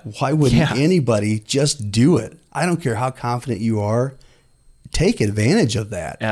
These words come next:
Speaker 1: mean,
Speaker 2: Absolutely.
Speaker 1: it is, it is a hundred percent free. And like you said, I mean, I, for me, one of the things, they helped me, uh,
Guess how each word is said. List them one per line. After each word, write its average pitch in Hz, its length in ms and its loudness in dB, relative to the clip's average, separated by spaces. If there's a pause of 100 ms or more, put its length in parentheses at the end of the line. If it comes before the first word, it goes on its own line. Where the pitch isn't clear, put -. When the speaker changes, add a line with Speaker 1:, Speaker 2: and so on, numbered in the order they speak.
Speaker 1:
mean, 120 200 2
Speaker 2:
Absolutely. 117 180 2
Speaker 1:
it 185 80 2
is, 107 220 0
it 160 180 0
is 120 240 2
a 98 80 -8
hundred 147 400 -4
percent 123 460 -2
free. 104 480 -4 (500)
And 107 140 0
like 120 200 -2
you 135 120 2
said, 120 420 2
I 107 80 -4
mean, 104 240 2
I, 113 300 -2 (320)
for - 240 0
me, 131 420 2 (880)
one 120 140 2
of 107 60 2
the 98 100 -2
things, 110 280 -2
they 113 180 -2
helped 120 240 0
me, 107 360 0
uh, 98 340 -4